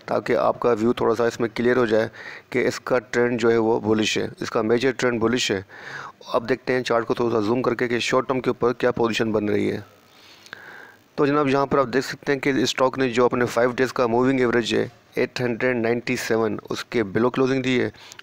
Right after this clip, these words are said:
और जो ten days का moving average बनता है एट हंड्रेड नाइंटी थ्री, उसके भी बिलो जो अपनी closing adjust की है, Negative closing adjust की है और अपना जो इसने हाई post किया था जनाब, वो यहाँ किया था।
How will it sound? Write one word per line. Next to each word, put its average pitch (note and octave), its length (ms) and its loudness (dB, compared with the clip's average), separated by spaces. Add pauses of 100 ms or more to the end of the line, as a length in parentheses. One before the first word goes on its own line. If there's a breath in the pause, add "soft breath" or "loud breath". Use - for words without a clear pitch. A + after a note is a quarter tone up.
(140)
और A#2+ 220 2
जो A#2+ 240 2
ten B2 260 -2
days B2+ 140 0
का C3 120 0
moving B2 300 2
average A#2+ 160 2
बनता A2+ 280 -2
है A2+ 200 -2 (180)
एट A#2 200 -4
हंड्रेड A2+ 240 0
नाइंटी A2+ 300 -4
थ्री, G#2+ 280 -4 (540 loud breath)
उसके - 300 0
भी C3 120 2
बिलो A#2 300 2
जो A#2 100 6
अपनी A#2 260 0
closing A2 400 0
adjust G#2 300 -4
की - 120 -6
है, - 140 -6 (340)
Negative A#2+ 380 0
closing C3 340 0
adjust B2 320 -2
की A#2+ 100 0
है A2 140 0 (640 loud breath)
और A#2 240 6
अपना B2+ 320 -2
जो B2 140 4
इसने A#2+ 200 0
हाई A2+ 220 2
post B2 280 -2
किया A#2 160 0
था A#2+ 100 2
जनाब, A2 220 2
वो A2 100 2
यहाँ A2 240 0
किया A2 200 -2
था। - 240 -10